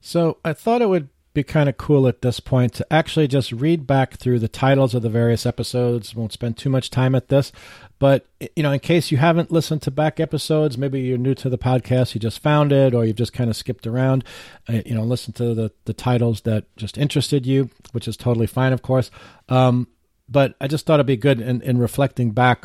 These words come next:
on the podcast so far, you know, just some of the past episodes and my thoughts about them and, you know, what the inspiration was and how it fits into this kind of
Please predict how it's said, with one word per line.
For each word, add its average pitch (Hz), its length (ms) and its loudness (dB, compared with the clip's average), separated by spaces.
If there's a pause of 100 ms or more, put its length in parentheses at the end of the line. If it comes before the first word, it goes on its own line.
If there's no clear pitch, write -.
on 120 420 2
the 107 60 -6
podcast 113 460 -10
so 113 220 -8
far, 107 320 0
you 104 100 -4
know, 104 80 -2
just 101 180 -8
some 117 120 -2
of 110 60 0
the 107 60 -2
past 110 320 -6
episodes 107 580 -4
and 104 200 -2 (260)
my 113 80 0
thoughts 135 320 -2
about 117 380 -6
them 107 240 -10
and, 101 320 -10
you 104 80 -12
know, 98 220 -10 (680)
what 135 160 2
the 139 80 0
inspiration 127 580 2
was 113 280 2
and 101 100 -6
how 117 140 0
it 110 100 -2
fits - 300 -8
into 110 260 -2
this 98 180 -4
kind 104 220 -8
of 90 140 -10